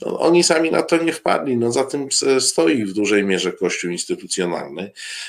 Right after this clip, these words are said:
e, i hierarchowie. E, nie wiem, e, czy pan się wybrał na pasterkę, ja sobie, ja byłem co najmniej na kilku, przynajmniej,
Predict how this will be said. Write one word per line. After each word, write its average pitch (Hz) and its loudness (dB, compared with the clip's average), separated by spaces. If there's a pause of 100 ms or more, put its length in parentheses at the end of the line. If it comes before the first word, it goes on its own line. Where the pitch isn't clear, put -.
(120)
e, 92 4
i 95 -2
hierarchowie. 101 2 (360)
E, 107 4
nie 143 4
wiem, 131 4
e, 113 4
czy 110 -2
pan 113 0
się 110 0
wybrał 104 0
na 95 -2
pasterkę, 98 0
ja 104 2
sobie, 92 -2
ja 110 2
byłem 113 2
co 104 -2
najmniej 107 -2
na 92 -6
kilku, - -8
przynajmniej, 85 -12